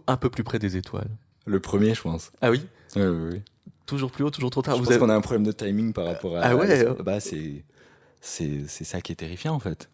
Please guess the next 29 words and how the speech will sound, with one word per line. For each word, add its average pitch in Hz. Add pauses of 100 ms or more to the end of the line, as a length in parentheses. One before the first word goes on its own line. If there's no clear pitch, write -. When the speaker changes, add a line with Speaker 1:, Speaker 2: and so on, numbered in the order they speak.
(180)
Speaker 2:
C'est, 78
Speaker 1:
C'est 80
le 113
Speaker 2:
la, -
Speaker 1:
peur 147
d'arri-, 113
la 110
Speaker 2:
la 107
Speaker 1:
peur 160
Speaker 2:
conquête, -
Speaker 1:
d'arriver 131
Speaker 2:
non, 131
Speaker 1:
à 117
Speaker 2:
la 113
conquête 98
spatiale, 117
est-ce -
que 87
elle 87
est 87
toujours 90
un, 80 (540)
c'est -
une 85
sorte -
de, 78
de 82
défi, 92
euh, 78